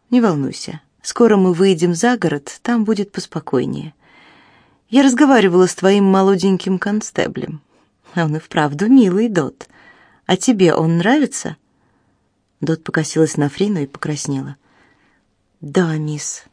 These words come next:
нравится. Он собирается попросить тебя помочь в расследовании. Я предложила ему наведаться в латвийский клуб и побывать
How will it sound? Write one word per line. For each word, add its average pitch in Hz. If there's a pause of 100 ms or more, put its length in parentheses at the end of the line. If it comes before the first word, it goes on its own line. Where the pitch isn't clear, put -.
(340)
нравится. 180 (1300)
Он 262
собирается 254
попросить 240
тебя 214
помочь 220
в 247
расследовании. 143 (360)
Я 160
предложила 156
ему 220
наведаться 196
в 214
латвийский 180
клуб - (520)
и 202 (400)
побывать 214